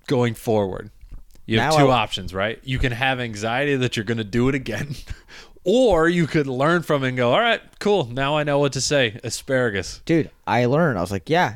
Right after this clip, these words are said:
Speaker 2: now I will know next time to say something appropriate and
Speaker 1: So
Speaker 2: think about what it takes to do that."
Speaker 1: So what do you, like, in that situation, I think a lot of people might go the other route where they become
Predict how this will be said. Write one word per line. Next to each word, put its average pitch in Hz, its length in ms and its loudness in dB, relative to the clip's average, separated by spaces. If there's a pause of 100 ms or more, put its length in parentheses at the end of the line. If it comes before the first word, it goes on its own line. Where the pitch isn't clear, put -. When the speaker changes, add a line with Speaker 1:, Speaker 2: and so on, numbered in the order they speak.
Speaker 2:
now 120 280 -2
I 143 100 2
will 147 200 0
know 123 400 -2 (400)
next 131 300 -2
time 139 480 -4 (180)
to 135 120 -8
say 127 240 -2
something 120 440 -6
appropriate 123 560 -2 (400)
and 123 120 -2
Speaker 1:
So 135 40 0 (260)
Speaker 2:
think 165 180 0
about 147 200 0
what 147 120 -2
it 139 80 -8
takes 139 280 -2
to 160 100 0
do 185 180 2
that." 107 280 0 (760)
Speaker 1:
So 156 240 -2
what 131 240 -2
do 190 60 -2
you, 170 260 -4
like, 127 280 -4
in 170 220 -4
that 143 380 -8
situation, 107 840 -6 (420)
I 139 100 -2
think 120 120 0
a 113 60 -2
lot 104 240 -2
of 98 280 -8 (140)
people 98 640 -6 (100)
might 101 460 -8
go 101 180 -8
the 104 160 -6
other 104 180 -4
route 95 280 -6
where 98 140 -10
they 92 120 -6
become 92 680 -12